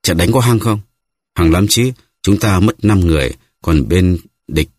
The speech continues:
tám hay mười người ấy. Nhưng rất có thể là sáng nay," người kỵ binh nói, "bọn chúng sẽ cho một bọn xung kích đến đấy để sửa sang lại pháo đài chứ." "Có thể lắm," D'Artagnan nói.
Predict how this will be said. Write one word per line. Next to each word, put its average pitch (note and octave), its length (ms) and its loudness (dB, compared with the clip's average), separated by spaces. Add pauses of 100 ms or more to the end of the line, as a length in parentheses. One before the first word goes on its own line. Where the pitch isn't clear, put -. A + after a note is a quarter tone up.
(300)
tám E2+ 240 -2
hay A#2+ 180 0
mười F2 220 2
người C2+ 260 -4
ấy. - 100 -8 (920)
Nhưng A2 120 4
rất C#3+ 120 0
có C3 120 -4
thể D2+ 260 -4
là C#2 200 -6
sáng F2 300 -2
nay," E2+ 240 -2 (340)
người D#2+ 100 0
kỵ D2+ 160 -2
binh E2+ 220 0
nói, D#2 260 -2 (260)
"bọn - 140 0
chúng F#2+ 200 2
sẽ G2+ 240 -2
cho F#2+ 480 -2
một C#2+ 220 -8
bọn D#2 220 -4
xung G#2 260 0
kích - 180 -6
đến A2 140 0
đấy F#2 300 -2
để D#2 180 -4
sửa - 220 0
sang F2 280 -2
lại D2+ 140 -4
pháo E2+ 160 -6
đài E2 220 -2
chứ." G#2 200 -2 (760)
"Có F#2 80 -4
thể F2 200 -2
lắm," D#2 280 -4 (260)
D'Artagnan D#2 480 -2
nói. E2 240 -4